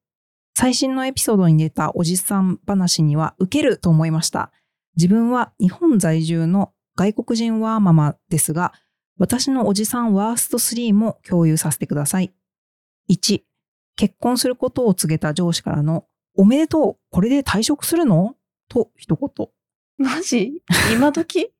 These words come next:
Speaker 1: <laughs> えー、二つ目、高熱の子供を看病しながら、自宅で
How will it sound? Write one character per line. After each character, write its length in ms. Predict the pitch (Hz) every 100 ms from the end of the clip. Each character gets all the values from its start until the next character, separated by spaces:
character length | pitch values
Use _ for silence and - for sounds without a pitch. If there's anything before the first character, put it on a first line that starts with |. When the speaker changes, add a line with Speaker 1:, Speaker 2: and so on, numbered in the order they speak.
| _
Speaker 1:
<laughs> 840 | - - _ - 330 220 _ _ -
え 60 | 170
ー、 220 | 160 202 _
二 220 | - 170
つ 120 | -
目、 220 | 170 - _ _
高 180 | - 269
熱 260 | 269 262 262
の 240 | 254 247
子 240 | - -
供 460 | 220 220 214 208 202
を 140 | - _
看 220 | 202 196
病 200 | 165 147
し 120 | 151
な 120 | 156
が 100 | 147
ら、 220 | 156 175 - _ _
自 100 | -
宅 260 | 233 247 247
で 240 | 240